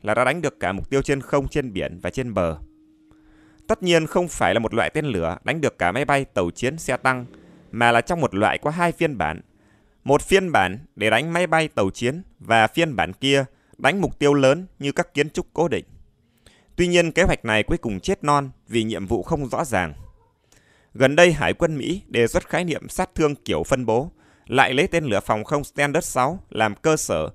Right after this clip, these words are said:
để phát triển tên lửa chống hạm. Tháng một năm hai nghìn mười sáu, một tàu khu trục lớp Alex Book đã phóng tên lửa Standard sáu đánh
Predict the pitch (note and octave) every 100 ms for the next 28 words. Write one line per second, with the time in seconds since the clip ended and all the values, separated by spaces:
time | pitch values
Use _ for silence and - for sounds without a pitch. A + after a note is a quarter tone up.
0 | - - - A2+ F3+ - A2 F2+ F2+ C#3+
1 | G2+ D#2+ - D3+ A#2 G#1+ - _ _ _
2 | _ _ _ - - D3+ F#3+ E3 G#2+ A2+
3 | C#3 C#3 C3+ A#2+ F#2 F#2 E2+ - A2 C#3
4 | F3 - _ - B2 - C3 - A#2+ B2+
5 | - - F3+ - - C3+ - D#3+ - _
6 | _ _ - C#3+ C#3 F#3 F3 D3+ G#2+ F2+
7 | - - C3+ D3+ - B2 A#2 E3 - _
8 | _ C3+